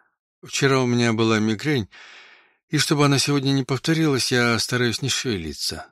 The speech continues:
Что вы хотите?" Как раз против входа в большом стариковском кресле, откинувши голову назад на подушку, сидела женщина в дорогом китайском шлафроке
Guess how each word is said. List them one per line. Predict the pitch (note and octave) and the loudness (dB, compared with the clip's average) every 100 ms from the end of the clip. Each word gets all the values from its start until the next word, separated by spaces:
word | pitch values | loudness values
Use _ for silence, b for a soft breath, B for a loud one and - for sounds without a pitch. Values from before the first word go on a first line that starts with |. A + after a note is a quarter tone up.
| _ _ _ | _ _ _
Что | - F#3 | -4 -2
вы | C#3 | 0
хотите?" | - G2 D#2+ - - - _ _ _ _ _ _ _ _ _ - | -2 -4 -6 -10 -14 -16 _ _ _ _ _ _ _ _ _ -4
Как | A2 | -2
раз | - C#4+ | 0 0
против | - C3 A#2+ F#2 | 0 0 0 -2
входа | - - A#2 D3 D3+ | -4 -4 0 2 2
в | A2 | 2
большом | G2+ F#2+ - G#2 | 2 0 0 -4
стариковском | - F#2 - F#2+ - F#2+ E2+ | -2 -4 -2 -6 -4 -6 -6
кресле, | - D3+ E3 D3+ C3+ b b b b - | -4 -4 -2 -4 -6 b b b b -8
откинувши | A2+ - G3 F#3 - C#3+ | -8 -2 0 0 0 -2
голову | A2 C3+ B2+ A2+ | 0 2 2 2
назад | A2 G2+ A2 A#2+ - | 0 0 0 -2 -2
на | A2 G2 | -2 -2
подушку, | G#2 G2 E3+ - - | -2 -2 -4 -6 -6
сидела | G#2 A#2 A#2+ A#2+ F2+ | -6 -2 0 0 0
женщина | F2+ F2+ F#2 - A2 G#2 G2 | 0 0 -2 -4 -4 -4 -6
в | |
дорогом | F2+ E2+ E2 E2 D#2 | -4 -4 -4 -6 -6
китайском | E2 E2 D2+ - E2 | -8 -6 -6 -6 -8
шлафроке | D#2 - E2 - B2+ E3 - | -8 -6 -8 -6 -8 -8 -10